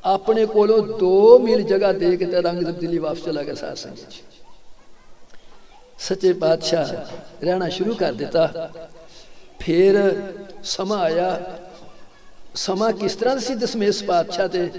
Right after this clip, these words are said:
ਹਿੰਦੁਸਤਾਨ ਦਾ, ਪੰਜਾਬ ਦਾ ਬੱਚਾ ਬੱਚਾ ਤੇ ਪੱਤਾ ਪੱਤਾ ਦਸਮੇਸ਼ ਪਾਤਸ਼ਾਹ ਵੈਰੀ ਹੋ ਚੁੱਕਾ ਸੀ। ਸਾਧ ਸੰਗਤ ਜੀ,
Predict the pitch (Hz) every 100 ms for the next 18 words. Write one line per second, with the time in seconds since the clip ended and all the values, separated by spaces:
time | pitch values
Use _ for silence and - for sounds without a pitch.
0 | 175 180 175 - - - - - - -
1 | - 160 175 208 196 185 165 185 196 185
2 | 175 - 180 170 175 185 185 160 170 160
3 | 226 208 185 190 175 175 - 175 170 185
4 | 165 170 175 160 156 - 175 165 165 165
5 | 147 147 156 170 170 - 180 156 147 -
6 | 76 76 67 - -